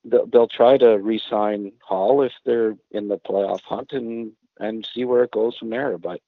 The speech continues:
uh, yeah, I, I mean, it surprised all of us. I, I agree. Like, you know,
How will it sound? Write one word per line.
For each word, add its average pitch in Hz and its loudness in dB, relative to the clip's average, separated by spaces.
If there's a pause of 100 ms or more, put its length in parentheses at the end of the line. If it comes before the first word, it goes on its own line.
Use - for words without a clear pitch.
(520)
uh, 117 4
yeah, 160 4
I, 117 6
I - -4
mean, 156 0
it 170 0 (120)
surprised 104 4 (160)
all 98 2
of 95 -2
us. - -6 (200)
I, 104 0 (120)
I 120 4
agree. 92 -4 (480)
Like, 98 -2
you 98 -4
know, 90 -10